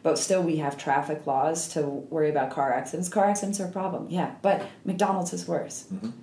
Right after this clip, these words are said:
Speaker 1: It's so bad.
Speaker 2: There's a lot of financial interest in the way that things are today.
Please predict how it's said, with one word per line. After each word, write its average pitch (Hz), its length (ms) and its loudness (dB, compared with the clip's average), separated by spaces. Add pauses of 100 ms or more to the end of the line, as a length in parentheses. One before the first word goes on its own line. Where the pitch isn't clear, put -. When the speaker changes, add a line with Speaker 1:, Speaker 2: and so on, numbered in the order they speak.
(140)
Speaker 1:
It's 202 160 2
so 226 340 4
bad. - 440 2 (100)
Speaker 2:
There's 104 220 0
a - 20 0
lot 98 240 4
of 120 100 -2
financial 101 480 2
interest 98 440 0
in 92 100 0
the 90 80 -2
way 87 160 0
that 87 180 -2
things 90 220 -4
are 87 160 -2
today. 73 380 -10